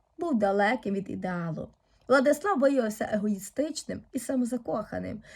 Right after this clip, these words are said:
Він не терпів заперечень. Діана була зачарована ним, вона забула про все на світі, навіть про свої принципи, якими раніше так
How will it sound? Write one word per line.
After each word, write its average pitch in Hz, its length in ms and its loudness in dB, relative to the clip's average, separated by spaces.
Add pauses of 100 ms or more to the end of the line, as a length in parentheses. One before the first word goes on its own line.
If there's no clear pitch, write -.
(180)
Він 247 240 8
не 233 100 8
терпів 226 420 2
заперечень. 285 800 -4 (460)
Діана 392 360 2
була 311 420 2
зачарована 254 760 0
ним, 180 320 -6 (140)
вона 285 180 6
забула 254 540 6
про 233 140 -2
все 277 280 -2
на 277 120 0
світі, 220 600 -10 (380)
навіть 330 260 0
про 294 120 0
свої 302 300 2
принципи, 240 760 0 (100)
якими 220 400 2
раніше 196 640 -2 (220)
так 196 180 -6